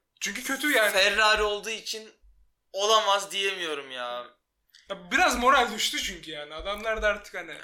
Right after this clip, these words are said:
Speaker 2: E, düştü artık.
Speaker 1: sonuçta lastik
Speaker 2: Biz
Speaker 1: takıp çıkarma hızı bir motivasyon işi ya.
Speaker 2: Red Bull'u görmüyor musun abi? Adamlar
Speaker 1: Bak,
Speaker 2: lastiği
Speaker 1: yiyorlar,
Speaker 2: yiyecek
Speaker 1: lastiği
Speaker 2: gibi şey
Speaker 1: yiyorlar.
Speaker 2: yapıyorlar.
Speaker 1: Ya özel eğitimliler bence yani.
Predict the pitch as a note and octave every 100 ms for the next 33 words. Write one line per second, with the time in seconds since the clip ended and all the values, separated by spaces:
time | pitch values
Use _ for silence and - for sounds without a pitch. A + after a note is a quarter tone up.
0 | A#2 A#2 B2 - C#3 A#2+ A2 A#2+ - -
1 | G#3 G#3 B3 G3+ G3 - G#3 A3 G#3 -
2 | - - G#3 G#3+ G#3+ G#3+ F#3+ F#3+ F#3 F3
3 | F3+ F3+ - A#3+ A3 - D3 D#3+ _ _
4 | A2+ B2 B2+ - C3+ C#3+ D3+ D#3+ E3 D#3+
5 | C3 C#3 C#3 C#3 B2+ - - B2 C3 C3+
6 | C#3 C3+ C3+ D3+ F#3+ G#3 G#3 F#3 E3 F#3
7 | F#3 G3+ G#3 E3 G#3+ G#3+ D#3 D3 C#3 C#3+
8 | C3 B2+ A#2+ - _ _ _ _ - E3+
9 | F3+ F#3+ A#3 A#3 A3 A3 A#3 G#3+ E3+ D#3+
10 | D#3 D#3+ D#3+ D3 D3+